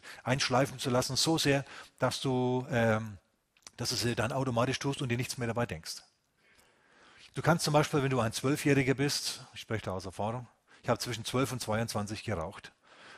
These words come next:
Und, äh, und jetzt kannst du mich jagen mit dem Zeug.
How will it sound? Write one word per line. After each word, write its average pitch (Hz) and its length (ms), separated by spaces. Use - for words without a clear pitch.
Und, 107 360
äh, 107 140
und 113 140
jetzt 117 360
kannst 113 240
du 113 40
mich 104 140
jagen 98 300
mit 92 100
dem 85 120
Zeug. 98 300